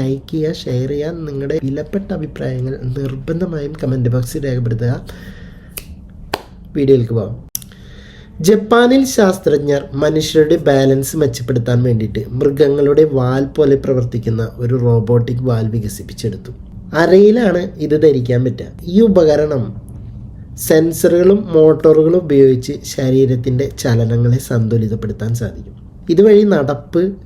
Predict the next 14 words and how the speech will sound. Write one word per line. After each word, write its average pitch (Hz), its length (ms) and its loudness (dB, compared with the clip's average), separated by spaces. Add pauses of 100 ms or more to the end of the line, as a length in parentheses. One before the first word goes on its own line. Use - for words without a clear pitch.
(220)
തിരിഞ്ഞു 151 440 0
നിൽക്കൽ, 147 340 2 (600)
കയറ്റം 143 520 4
കയറൽ 127 420 4 (840)
തുടങ്ങിയ 156 380 4 (100)
കാര്യങ്ങൾ 139 460 2 (200)
കൂടുതൽ 156 360 4 (100)
സ്ഥിരതയോടെ 135 640 2
ചെയ്യാൻ 123 280 2
കഴിയും. 101 240 -4 (300)
പ്രത്യേകിച്ച് 143 540 2 (240)
മുതിർന്നവരുടെ 143 680 0 (140)
വീഴ്ച 147 520 -4 (120)
സാധ്യതയുണ്ടല്ലോ, 143 680 -4